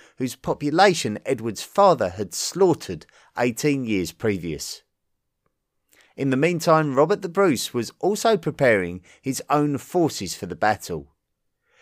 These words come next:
He would gather them in an area around Stirling Castle, but their numbers were considerably less than the English. He could only raise between five and ten thousand, which included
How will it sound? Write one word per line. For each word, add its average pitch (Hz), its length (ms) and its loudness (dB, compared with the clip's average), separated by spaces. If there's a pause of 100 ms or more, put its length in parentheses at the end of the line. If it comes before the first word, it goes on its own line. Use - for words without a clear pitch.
(140)
He 147 120 0
would 147 180 -2
gather 196 300 4
them 160 320 -2 (120)
in 135 140 -2
an 131 140 0
area 120 500 2
around 120 640 2
Stirling 90 560 -2
Castle, 110 440 2
but 85 180 -8
their 117 120 -2
numbers 143 400 -2
were 143 80 -2
considerably 127 800 -4
less 123 480 0
than 98 200 -8
the 104 180 -4
English. 80 500 -10 (880)
He 165 100 0
could 180 180 2
only 214 340 2
raise 170 400 2
between 127 420 -4
five 139 480 2
and 107 180 -6
ten 123 300 -2
thousand, 113 540 0
which 107 200 -8
included 117 580 -4